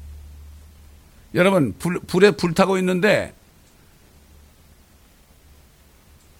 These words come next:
혀에다가 물 한 방울 떨어뜨린다고 뭐 소용이 있겠어요?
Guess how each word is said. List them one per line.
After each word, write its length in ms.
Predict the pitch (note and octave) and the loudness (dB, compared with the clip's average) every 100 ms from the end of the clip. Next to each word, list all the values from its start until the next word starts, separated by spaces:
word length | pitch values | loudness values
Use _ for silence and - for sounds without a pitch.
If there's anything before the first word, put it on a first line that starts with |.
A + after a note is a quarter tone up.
| _ _ | _ _
혀에다가 440 | - G#3 G3+ G3+ G#3+ | -2 2 4 4 2
물 140 | F3 | 4
한 120 | F3+ F3+ | 4 4
방울 200 | F#3+ E3+ | 0 0
떨어뜨린다고 640 | F#3+ F#3 F3+ F3+ F#3+ G#3 | 0 2 0 2 2 2
뭐 260 | G3 G3 - | 0 -2 -2
소용이 260 | - G3 G3 | 0 2 2
있겠어요? 460 | F#3+ - F#3+ B3+ | 2 2 0 0